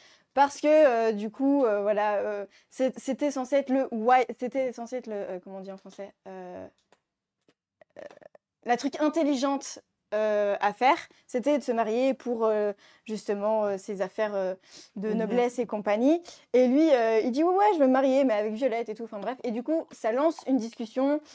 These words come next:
Speaker 1: Et du coup, on reproche la même chose à Kat en mode, euh, « Oui, bah quand même, euh, t'es là, euh,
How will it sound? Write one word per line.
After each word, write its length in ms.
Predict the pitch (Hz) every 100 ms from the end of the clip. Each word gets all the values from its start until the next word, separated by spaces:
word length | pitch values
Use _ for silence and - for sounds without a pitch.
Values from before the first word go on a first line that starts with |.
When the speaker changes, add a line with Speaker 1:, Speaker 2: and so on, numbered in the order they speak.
| - _ -
Speaker 1:
Et 100 | 254
du 160 | 240
coup, 100 | 269
on 140 | 320 240
reproche 380 | 233 - 302
la 80 | 262
même 140 | 240 240
chose 180 | 277 240
à 100 | 214
Kat 180 | 277 285
en 80 | 226
mode, 220 | 226 214
euh, « 220 | 208 208 - _ _
Oui, 140 | 320
bah 140 | 302 226
quand 140 | 254
même, 260 | 285 311 247
euh, 180 | 214 208
t'es 180 | 247 226
là, 280 | 240 254 240
euh, 200 | 190